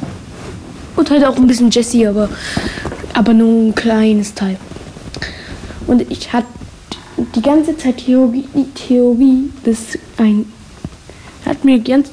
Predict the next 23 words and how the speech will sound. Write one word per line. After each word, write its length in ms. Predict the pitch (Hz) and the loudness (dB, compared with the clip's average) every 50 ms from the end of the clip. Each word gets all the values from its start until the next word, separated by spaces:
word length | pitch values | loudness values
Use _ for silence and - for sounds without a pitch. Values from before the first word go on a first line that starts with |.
| - | -4
Zeit 240 | - 277 269 - 269 | -2 0 0 0 -2
schon 320 | - 254 247 247 240 240 | -4 -4 -2 0 0 0
gewünscht, 520 | 233 233 233 220 240 269 294 294 - - - | 0 0 0 2 4 4 2 2 0 -2 -2
ein 180 | 226 220 226 | 2 2 4
Mortis, 560 | 226 226 240 262 285 285 - - 285 - - - - - - - - - | 4 4 2 2 0 -2 -4 -6 -6 -6 -8 -10 -14 -18 -18 -12 -6 -2
Robo 320 | 226 240 269 277 285 254 | 2 2 2 4 4 4
Mortis 460 | 214 208 202 196 202 - - 208 202 - | 4 4 4 2 0 -4 -4 -6 -6 -4
Skin. 200 | - 208 202 208 - - - - - - - - - - - - | -4 -4 -4 -4 -10 -16 -18 -16 -14 -14 -12 -12 -12 -14 -4 0
Und 80 | 240 240 | 2 2
jetzt 180 | 240 220 - | 2 2 0
kommt 300 | - 262 262 262 262 - | 0 2 2 2 2 2
er. 180 | 208 208 220 233 - - - - - - - - - - - - - - | 0 0 0 -2 -4 -12 -20 -20 -20 -20 -20 -20 -20 -20 -20 -20 -4 2
Nur 140 | 254 254 262 | 4 4 4
dass 140 | 262 254 269 | 4 4 4
er 60 | 254 | 4
meiner 520 | 240 240 247 262 277 277 277 277 277 269 | 4 4 4 4 4 4 6 4 4 2
to-, 160 | - 262 262 254 - - - - - - - - - - - - | 2 2 0 0 -2 -10 -20 -20 -14 -14 -14 -14 -14 -18 -12 -6
total 360 | - - - - 254 240 240 233 | -6 -4 -2 0 0 2 2 2
hässlich 520 | 226 247 262 - - - 269 254 - - | 2 2 0 0 2 2 2 2 2 2
ist 440 | 220 214 262 - - - - - - - | 0 0 0 -2 -8 -14 -14 -14 -6 0
und 400 | - 220 190 196 - - - - | 0 0 0 0 -6 -10 -2 0
der 240 | 226 220 - - 247 | 0 0 2 0 2
andere 640 | 254 269 277 277 277 262 220 214 214 220 240 269 | 4 4 6 6 4 4 2 2 2 2 2 0